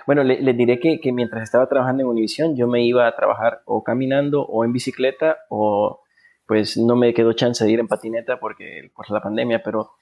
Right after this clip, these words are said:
iba, normalmente iba en bicicleta a mi trabajo, eh, pues, porque, ¿qué más da? O sea, tengo carro, pero, o sea,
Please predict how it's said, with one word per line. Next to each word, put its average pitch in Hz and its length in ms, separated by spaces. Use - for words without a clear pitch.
iba, 117 440
normalmente 117 540
iba 110 160
en 113 40
bicicleta 107 420
a 101 40
mi 101 80
trabajo, - 420
eh, - 240
pues, - 260
porque, - 340
¿qué - 100
más 92 140
da? - 180
O - 40
sea, - 200
tengo 120 220
carro, 123 320
pero, 101 200
o - 300
sea, - 280